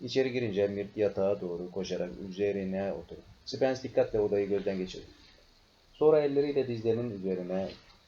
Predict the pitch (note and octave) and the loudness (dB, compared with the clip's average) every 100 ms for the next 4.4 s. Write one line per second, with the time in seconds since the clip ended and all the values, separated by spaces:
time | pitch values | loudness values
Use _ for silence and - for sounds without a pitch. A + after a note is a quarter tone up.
0 | _ _ _ - G3+ F#3+ F#3 F#2 F#2 F#2 | _ _ _ -8 -4 -2 -2 0 -2 -4
1 | - - G#2 G2+ G#2 G#2+ G2+ F#2+ F#2 F#2 | -6 -6 -4 0 0 0 0 -4 -4 -6
2 | G#2 F#2 - - _ _ - C#3 C3 G2+ | -4 -6 -8 -20 _ _ 0 2 2 -4
3 | F2 F#2 G2 G2 F#2+ F#2 F2+ F2 E2+ F#2+ | -4 -2 -2 -4 -6 -6 -8 -12 -8 -6
4 | F#2 F2 F2 E2+ | -6 -6 -8 -10